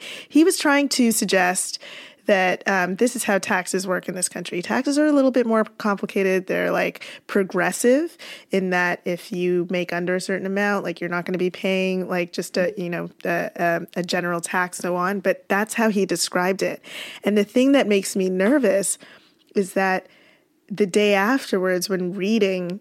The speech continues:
um, the political discussions, like, I don't see anything anywhere suggesting that Pierre lied in his speech to people,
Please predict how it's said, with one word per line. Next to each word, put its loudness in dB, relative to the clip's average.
um, -2
the -4
political -2
discussions, -4
like, -2
I 0
don't 0
see 0
anything -2
anywhere 2
suggesting -2
that 2
Pierre 0
lied 2
in -2
his 0
speech -2
to -8
people, -8